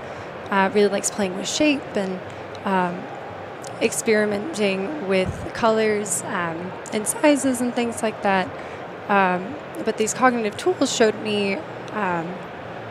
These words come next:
how I could, um,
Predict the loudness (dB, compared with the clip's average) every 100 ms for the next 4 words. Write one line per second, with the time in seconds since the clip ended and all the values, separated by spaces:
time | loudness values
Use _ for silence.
0 | -10 -10 -10 -10 -10 -6 -6 -6 -10 -8
1 | 2 4 6 4 4 2 0 -2 -2 0
2 | 2 2 0 -2 -6 -10 -12 -12 -10 -4
3 | 0 2 0 -4